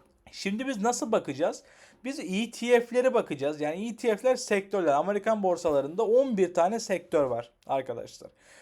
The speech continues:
Bunların hepsi işte, e, genellikle bir X ön adı. Sonrasında,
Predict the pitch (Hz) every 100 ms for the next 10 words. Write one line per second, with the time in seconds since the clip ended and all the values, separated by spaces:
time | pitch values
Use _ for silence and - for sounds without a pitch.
0 | - 269 277 262 254 262 262 214 196 156
1 | - 247 262 - _ _ 139 160 160 160
2 | 156 196 220 226 233 202 214 202 - -
3 | - - 156 147 139 208 208 190 185 185
4 | 175 175 220 233